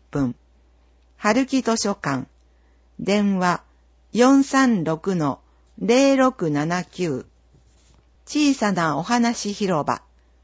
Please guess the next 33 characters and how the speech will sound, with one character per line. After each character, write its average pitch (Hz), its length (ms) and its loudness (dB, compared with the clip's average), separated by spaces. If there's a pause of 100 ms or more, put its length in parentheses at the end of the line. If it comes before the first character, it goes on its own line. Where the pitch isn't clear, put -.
(140)
乳 262 320 4
幼 214 280 2
児。 - 240 -8 (500)
六 202 300 0
月 269 300 0
二 262 200 6
十 196 240 0
四 160 240 0 (100)
日 180 300 0
火 190 140 -2
曜 233 320 2
日 156 160 -2
の 139 220 -2 (400)
十 262 300 0
時 160 160 -4
三 202 360 -2
十 190 160 -4 (160)
分。 131 260 -4 (560)
八 202 160 2
木 254 140 0
図 226 160 -4
書 208 180 -2
館。 131 320 -6 (560)
電 185 380 0
話、 160 240 -2 (380)
四 262 400 4
四 240 300 2
三 160 400 -4
の 143 240 -2 (160)
六 180 320 -2
八 247 400 -4
四 170 300 0
九。 143 400 -6